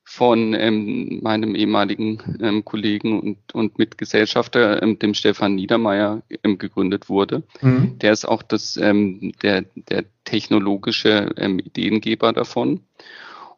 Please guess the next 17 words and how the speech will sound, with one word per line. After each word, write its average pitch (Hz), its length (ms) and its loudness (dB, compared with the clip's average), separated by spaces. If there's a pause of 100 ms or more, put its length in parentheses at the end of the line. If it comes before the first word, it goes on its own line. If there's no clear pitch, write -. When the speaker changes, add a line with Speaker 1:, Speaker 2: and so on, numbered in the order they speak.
Speaker 1:
Und, 117 480 6
ähm, 113 260 4
der 117 120 4
hat, 117 120 0
wie 123 80 -4
gesagt, 113 280 -2
F 110 120 -4
T 120 180 0
P 110 120 -6
gegründet, 113 360 -4
ich - 100 -10
meine 113 180 0
zweitausendneun 113 920 -2
oder 110 260 -4
zweitausendzehn. 110 1040 -4 (680)
Und, 123 440 4
ähm, 117 500 2